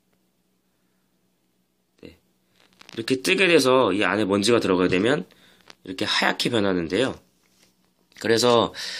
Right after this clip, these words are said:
어, 케이스의 종류에 따라 다르겠지만, 어떤 케이스들은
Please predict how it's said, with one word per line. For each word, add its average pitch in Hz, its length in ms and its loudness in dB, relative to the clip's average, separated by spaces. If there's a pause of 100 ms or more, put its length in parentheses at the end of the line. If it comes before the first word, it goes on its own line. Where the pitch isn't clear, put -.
(320)
어, 92 340 -4
케이스의 196 440 0
종류에 117 240 0
따라 131 160 -2
다르겠지만, 98 600 -4
어떤 - 340 -2
케이스들은 135 800 2